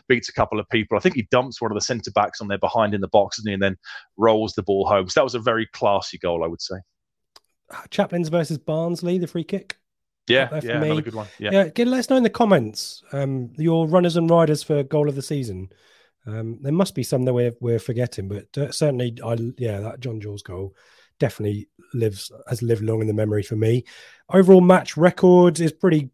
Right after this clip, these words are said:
Speaker 2: positive in our favour. Seventeen wins for Town, only three wins for Shrewsbury in our history, and ten draws. And in the recent meetings in League One, um, we have,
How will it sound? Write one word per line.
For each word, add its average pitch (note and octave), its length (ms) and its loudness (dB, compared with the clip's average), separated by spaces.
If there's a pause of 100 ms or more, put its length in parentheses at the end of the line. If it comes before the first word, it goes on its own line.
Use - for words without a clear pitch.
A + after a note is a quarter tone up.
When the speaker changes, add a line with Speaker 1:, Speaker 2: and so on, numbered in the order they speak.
Speaker 2:
positive E3 400 0
in D#3+ 80 4
our D#3+ 100 6
favour. D#3 380 2
Seventeen D3 480 0
wins C#3 320 0
for - 120 -12
Town, C3 580 -2 (380)
only C3 140 -6
three B2 480 0
wins A#2 400 0
for A2+ 120 -10
Shrewsbury A#2 500 -6
in G#2+ 100 -2
our G#2 60 -2
history, G#2+ 500 -4 (460)
and G#2+ 180 -8
ten A2 300 -4
draws. A2 560 0
And A2 340 -4 (220)
in A2+ 240 -6
the A#2 280 -4 (380)
recent C3+ 540 2
meetings C3 560 0
in C3 120 0
League B2+ 220 2
One, B2 460 -2 (180)
um, A#2+ 220 -4
we A#2 100 0
have, A2 220 -4